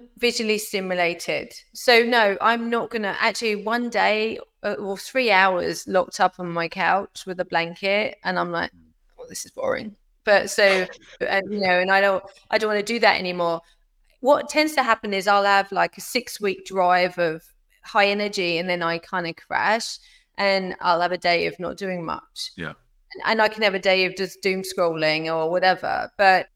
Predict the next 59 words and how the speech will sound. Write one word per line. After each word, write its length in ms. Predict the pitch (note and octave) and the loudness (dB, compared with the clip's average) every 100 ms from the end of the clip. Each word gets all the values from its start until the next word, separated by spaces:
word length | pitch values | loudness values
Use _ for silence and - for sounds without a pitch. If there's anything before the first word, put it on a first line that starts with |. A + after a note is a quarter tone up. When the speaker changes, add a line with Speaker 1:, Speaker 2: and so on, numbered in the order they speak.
| _ | _
Speaker 1:
coming 320 | - D4 C#4+ | -2 2 2
here 400 | G#3+ B3+ D#4 - - | 0 -2 -2 -2 -6
to 100 | A3 | -6
this 240 | A3+ A3+ - | -6 -6 -8
studio 840 | - D4 D#4+ A3+ E3 E3 E3+ F#3 _ _ _ _ _ F#3+ | -2 -2 2 2 2 0 -6 -12 _ _ _ _ _ -6
really 380 | B3 A#3+ A3 A3 | -2 0 -2 -4
picked 380 | - A#3 - G#3+ | -4 -6 -6 -6
me 120 | G3 | 0
up 240 | G3 - - | 0 -2 -2
out 260 | F#3+ F3+ | 0 0
of 360 | - F3+ F3 _ _ - | 0 -2 -4 _ _ -6
a, 300 | F3 E3+ - | -4 -2 -4
a, 340 | - F3 - F3+ | -4 -4 -4 -2
a 40 | |
rut. 600 | E3+ G3+ - _ - - - _ _ _ _ _ _ _ F#3+ | 2 2 2 _ -16 -16 -18 _ _ _ _ _ _ _ 2
And, 400 | F#3+ F3+ F3 F3 F3 E3+ | 4 4 0 -2 -2 -2
um, 40 | E3+ | -2
it 100 | F3 | -6
was 100 | F3+ | -6
just 180 | G3 - | -8 -6
on 160 | F#3+ | -4
a 40 | E3 | -2
whim, 380 | F#3+ F#3+ C#3+ F3+ | 0 0 -2 -6
you 40 | |
know. 300 | E3 D3 - - | -6 -4 -6 -4
And, 440 | G3+ G3 G3 F#3+ - _ _ _ _ _ | -2 -2 -2 -10 -14 _ _ _ _ _
but 120 | C4+ B3+ | 2 4
no, 160 | C4+ | 4
I 60 | G#3+ | 2
can 140 | C4+ G#3+ | 0 -2
go 160 | G#3 | 4
out 280 | A#3 A#3+ A#3 | 6 6 6
and 100 | G3+ | 2
I 80 | F#3+ | -2
can 360 | F#3 G#3 F#3 F#3 | -2 -6 -4 -6
take 200 | G#3 A3 | -6 -4
the 80 | F#3+ | -2
roof 240 | G#3+ G#3+ | -2 -2
off 120 | F#3 F#3 | -8 -6
my 120 | F3 | -6
car. 720 | - B3 G#3+ G#3 G3+ G3 - | 2 4 4 6 4 4 2
I 100 | F3 | -2
can 380 | - G3+ F3+ F3+ | -2 -6 -8 -8
feel 180 | F#3 F#3+ | -4 -2
the 80 | F3+ | 0
sunset. 560 | A#3+ A3+ A3+ A3 G#3 | 2 2 2 4 4
I 120 | F#3 F3+ | 4 0
live 140 | F3 | -2
in 80 | F3 | -4
sunny 340 | - F3+ F#3 | -4 -4 -6
Florida. 600 | - A#3+ A3+ G#3+ G#3 G3+ G3+ | -2 2 4 4 4 4 4
I 100 | F#3 | 2
ignore 400 | F#3 F#3+ F3+ F3+ | 0 -2 -2 -2
the 100 | F3+ | -2
people 280 | A3+ A3 A3 | -4 -2 0
that 100 | G#3 | 2
are 100 | G3+ | 2
around 280 | G3+ G3+ G#3+ | 2 0 -2
here 220 | G#3+ | 0